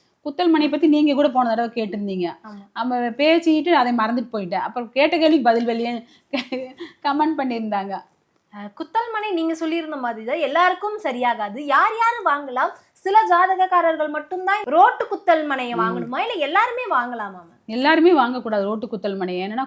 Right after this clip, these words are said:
Speaker 1: குத்தல், ஒரு சில குத்தல் நல்ல குத்தலா இருக்கும்,
Speaker 2: ம்.
Speaker 1: ஒரு சில குத்தல் அல்ல குத்தல், மனைக்கு அல்ல குத்தலா இருந்தா வச்சு செஞ்சிரும் அந்த மனைக்கு போனோம்னா. அதனால வந்து நாங்க வீட்டுக்கு வந்து ரெஃபர் பண்றதே கிடையாது. குத்தல் மனையை வீட்டுக்கு ரெஃபர் பண்றதே கிடையாது.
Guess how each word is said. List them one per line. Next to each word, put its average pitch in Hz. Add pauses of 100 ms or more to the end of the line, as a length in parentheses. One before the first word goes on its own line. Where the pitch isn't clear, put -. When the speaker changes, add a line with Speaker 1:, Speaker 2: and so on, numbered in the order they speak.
Speaker 1:
குத்தல், 240
ஒரு 220
சில 233
குத்தல் 226
நல்ல 202
குத்தலா 190
இருக்கும், 202 (120)
Speaker 2:
ம். - (100)
Speaker 1:
ஒரு 233
சில 247
குத்தல் 208
அல்ல 262
குத்தல், 240
மனைக்கு 294
அல்ல 254
குத்தலா 254
இருந்தா 254
வச்சு 214
செஞ்சிரும் 190
அந்த 170
மனைக்கு 185
போனோம்னா. 175 (380)
அதனால 240
வந்து 214
நாங்க 208
வீட்டுக்கு 254
வந்து 226
ரெஃபர் 190
பண்றதே 208
கிடையாது. 170
குத்தல் 220
மனையை 202 (280)
வீட்டுக்கு 226
ரெஃபர் 190
பண்றதே 185
கிடையாது. 165